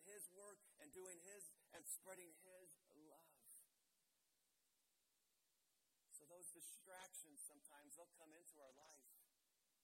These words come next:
I pray that we'll start seeing those distractions, and we'll start seeing through the distractions like Jesus did. And we'll start seeing people of faith. We'll start seeing people who are hurting. We'll start seeing people who are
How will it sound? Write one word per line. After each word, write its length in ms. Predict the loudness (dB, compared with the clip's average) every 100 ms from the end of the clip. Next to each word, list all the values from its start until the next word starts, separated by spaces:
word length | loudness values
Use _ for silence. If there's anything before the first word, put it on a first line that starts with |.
| -20 -20 -20 -20 -20 -20 -8 -4
I 80 | -4 -2
pray 160 | -2 -2
that 120 | -2
we'll 120 | 6
start 240 | 8 6 4
seeing 280 | 4 6 2
those 200 | 2 6
distractions, 800 | 6 6 2 -2 -4 -4 -2 -2 -2 -8 -16 -8
and 40 | -4 8
we'll 120 | 8
start 240 | 10 8
seeing 360 | 8 6 2 -4 -4 -2
through 200 | -4 -4
the 80 | -2
distractions 600 | -2 0 0 -2 -2 -4
like 160 | -6 -4
Jesus 400 | -2 2 6 6
did. 200 | 4 -10 -16 -20 -20 -20 -20 -20 -20 -20 -20 -20 -20 -20 -20 -20 -14
And 140 | 6
we'll 80 | 8
start 240 | 8 6 4
seeing 220 | 4 2 -4 -6
people 320 | -4 -6 -8 -12 -18 -6
of 80 | -2 0
faith. 240 | -2 -4 -8 -16 -18 -20 -20 -20 -16 0
We'll 120 | 6
start 200 | 8 8 8
seeing 240 | 8 6 -2
people 160 | -2 -2 -2
who 80 |
are 160 | 0 0 -2
hurting. 300 | -6 -6 -8 -14 -20 -20 -20 -20 -20 -2
We'll 120 | 6
start 200 | 6 6
seeing 320 | 4 4 2 -4
people 240 | -6 -6 -6
who 80 |
are 120 | -2